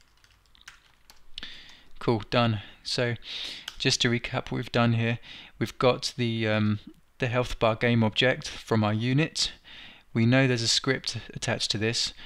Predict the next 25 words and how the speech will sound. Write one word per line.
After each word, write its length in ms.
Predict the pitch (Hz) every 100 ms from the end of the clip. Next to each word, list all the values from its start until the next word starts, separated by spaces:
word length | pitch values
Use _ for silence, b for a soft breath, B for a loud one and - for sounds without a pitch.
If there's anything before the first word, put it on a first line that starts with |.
| B -
that 160 | 117
refers 320 | 120 - 120 -
to 100 | 110
the 100 | 110
sprites 420 | - 117 127 -
we've 140 | 117
created, 500 | - 113 113 147 156 -
the 60 | 110
health 180 | 117
bar. 220 | - 131 170 - B B B B
Then 100 | 123
we 80 | 120
can 120 | 120
simply 500 | - 123 - 113 107 B B B
go 140 | 131
to 120 | 131
the 160 | 123 120
sprite 360 | - - 117 123
manager 320 | 123 113 113
and 160 | 107
remove 320 | 107 110 123 -
that 160 | 120
sprite 560 | - - 113 110 - - -
from 240 | - 110
it. 320 | 110 - -